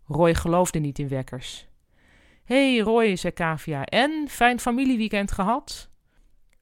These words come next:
Roy kwam meteen bij haar zitten op de rand van haar bureau. "Waar moet ik beginnen?" zuchtte hij. Kavia herinnerde zich eerdere verslagen van de weekends van Roy en zei, "Nou, doe anders de korte samenvatting." Roy lachte.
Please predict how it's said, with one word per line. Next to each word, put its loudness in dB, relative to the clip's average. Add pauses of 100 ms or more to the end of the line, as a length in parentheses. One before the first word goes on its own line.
Roy 0
kwam -2
meteen -2
bij 4
haar -4
zitten -6
op -12
de -4
rand -4
van -10
haar -4
bureau. -8 (840)
"Waar 2
moet 4
ik -6
beginnen?" -6
zuchtte -6
hij. -10 (680)
Kavia -2
herinnerde -4
zich -8
eerdere -2
verslagen -4
van -6
de -4
weekends -6
van -4
Roy -2
en -6
zei, -2
"Nou, -4
doe -4
anders -6
de -8
korte -4
samenvatting." -8 (640)
Roy 0
lachte. -6